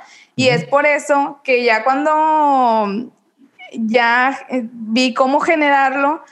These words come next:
Speaker 1: por eso ya me aventé a hacerlo, pero antes no, haz de cuenta que yo decía, "¿Pero cómo le hago?". Y así, estaba todavía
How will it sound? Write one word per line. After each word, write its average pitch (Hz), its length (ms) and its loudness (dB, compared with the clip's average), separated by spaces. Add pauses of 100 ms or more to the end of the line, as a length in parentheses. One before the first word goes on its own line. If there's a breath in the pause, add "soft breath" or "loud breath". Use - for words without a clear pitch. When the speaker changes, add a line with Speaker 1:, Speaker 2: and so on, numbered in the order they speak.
(240 loud breath)
Speaker 1:
por 247 160 2
eso 220 160 -2
ya 226 160 2
me 226 160 0
aventé 226 380 0
a 202 60 2
hacerlo, 233 380 -2
pero 220 240 2
antes 208 360 -2
no, 226 240 2
haz 254 120 0
de 233 100 -2
cuenta 247 260 -2
que 247 120 -6
yo 226 60 0
decía, 226 240 -4
"¿Pero 220 160 -4
cómo 214 200 -2
le 285 140 -2
hago?". 254 300 2
Y 254 60 0
así, 240 320 -2
estaba 240 320 0
todavía 277 540 0